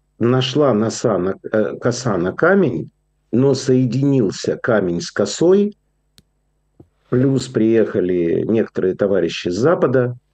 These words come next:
которые сказали: «Значит, мы как бы движемся дальше, да, вот как-то движемся дальше, вот в Европу там, вот это вот ваши крики там по поводу того, что Европа, давайте быстрее по ускоренной программе». Поэтому –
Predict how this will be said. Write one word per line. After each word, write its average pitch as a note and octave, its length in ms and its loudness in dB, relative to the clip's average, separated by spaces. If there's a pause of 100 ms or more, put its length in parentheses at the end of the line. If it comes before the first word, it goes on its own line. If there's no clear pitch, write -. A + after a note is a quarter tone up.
которые C#3+ 460 2
сказали: - 640 -2 (720)
«Значит, A#2 540 -2
мы C3 240 0
как C3 220 0
бы C3 100 0
движемся C#3+ 560 0
дальше, - 420 -8
да, E3 200 0
вот - 180 -4
как-то - 360 -2
движемся D3 560 0
дальше, - 420 -6
вот - 220 -10
в - 40 -8
Европу A#2+ 540 2
там, F#2+ 360 0
вот F2 200 -2
это F#2+ 200 0
вот D2+ 220 -6
ваши - 340 -2
крики C#3+ 420 -4
там F#2+ 320 -2
по E2+ 120 -4
поводу D#2+ 540 -4 (540)
того, G2+ 300 0
что D2+ 540 -4 (260)
Европа, C3 680 2
давайте F#2 460 0
быстрее D#3 520 0
по A2 120 -4
ускоренной G#2 580 0
программе». E2 640 -2
Поэтому – - 600 0